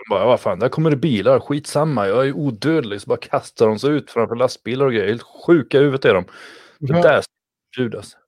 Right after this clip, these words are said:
Speaker 2: Jag vill bara konstatera att det är ju någon som äger de här, annars kan du inte hyra dem av någon.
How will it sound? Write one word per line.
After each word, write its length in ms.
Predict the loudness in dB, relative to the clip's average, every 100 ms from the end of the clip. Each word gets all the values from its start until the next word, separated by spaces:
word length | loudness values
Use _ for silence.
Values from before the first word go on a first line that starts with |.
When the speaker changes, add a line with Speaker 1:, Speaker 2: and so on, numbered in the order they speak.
| _ _ _ -4
Speaker 2:
Jag 100 | -2
vill 80 | 0
bara 120 | -2
konstatera 500 | -4 -4 2 2 2
att 100 | 0
det 80 | -4
är 40 |
ju 80 | -4
någon 160 | -4
som 120 | -4 2
äger 320 | 2 2 -4
de 100 | -8
här, 140 | -8
annars 200 | -8 -8
kan 140 | -8 -8
du 40 |
inte 160 | -10 -12
hyra 380 | -12 -8 -6
dem 120 | -6 -10
av 80 |
någon. 160 | -18